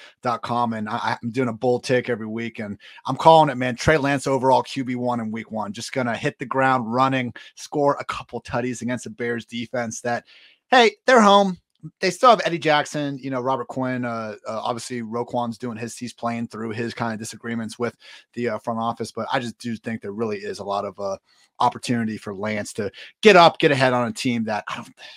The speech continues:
you know, it's hard not to play for anything in the N F L, but you can't tell me this Bears team really cares that much. D K Metcalf.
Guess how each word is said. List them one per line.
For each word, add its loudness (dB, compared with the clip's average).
you -12
know, -10
it's -2
hard 8
not 4
to -10
play 2
for -4
anything -4
in -4
the -4
N -4
F -8
L, -2
but -8
you -14
can't -4
tell -4
me -6
this -12
Bears -10
team -10
really -4
cares -6
that -8
much. -6
D 4
K 4
Metcalf. -2